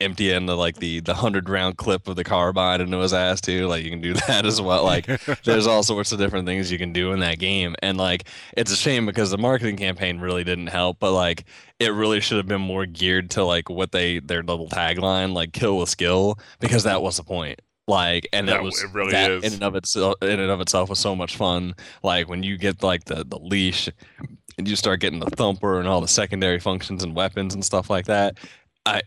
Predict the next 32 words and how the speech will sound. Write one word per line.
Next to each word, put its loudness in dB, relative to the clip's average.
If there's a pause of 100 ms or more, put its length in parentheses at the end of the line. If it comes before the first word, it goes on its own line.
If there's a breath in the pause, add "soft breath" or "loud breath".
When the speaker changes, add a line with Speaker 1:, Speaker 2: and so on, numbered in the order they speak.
Speaker 1:
it's 0
over. -4
Like, 0
you, -2 (480)
you 0
just, 2
you're, 6
like, 4
just 0
looking 0
for, 2
like, 4
the 2
weirdest, 2
craziest 2
ways 2
to -4
kill 4
stuff 4
to -2
see 2
if 4
it's -2
a 0
skill 2
shot 0
and -6
all 2
that 0
kind -4
of -6
stuff. -8